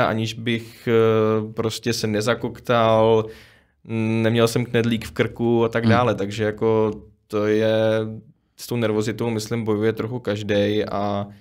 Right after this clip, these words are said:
Speaker 1: jenom jako časem jí člověk odbourá, no. Ale myslím si, že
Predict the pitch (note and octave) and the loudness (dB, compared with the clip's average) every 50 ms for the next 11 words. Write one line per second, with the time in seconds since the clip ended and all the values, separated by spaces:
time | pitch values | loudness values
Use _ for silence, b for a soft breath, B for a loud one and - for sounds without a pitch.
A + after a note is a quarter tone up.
0 | B B B B B B _ - G#2+ G#2+ A2 G#2+ G#2+ A2 A2 G#2+ G#2+ G#2+ G#2 G#2 | B B B B B B _ -6 -4 -2 0 0 0 0 -2 -2 -2 -4 -4 -6
1 | G2 G2+ - A2 G#2+ - G#2+ G#2 - - A2+ A2 A2 A2 G#2+ G#2+ G#2+ G2+ - - | -6 -6 -6 -8 -6 -6 -8 -8 -6 -6 -6 -6 -4 -4 -6 -6 -8 -8 -8 -6
2 | G#2+ A2 A2+ A2 G2+ G2+ G2+ G#2 G#2+ A#2+ A#2 G#2 G2+ G#2 G#2 G2+ G#2 G2+ A2 A#2 | -6 -6 -4 -4 -6 -4 -4 -2 0 0 0 0 -2 -2 -4 -6 -8 -8 -10 -10
3 | G#2 - - G#2+ A2 A2 G#2+ G#2+ - A2+ A2 - A2+ G#2+ A2 A2+ G#2+ | -8 -6 -4 -4 -2 -2 -4 -6 -6 -8 -8 -6 -4 0 2 2 2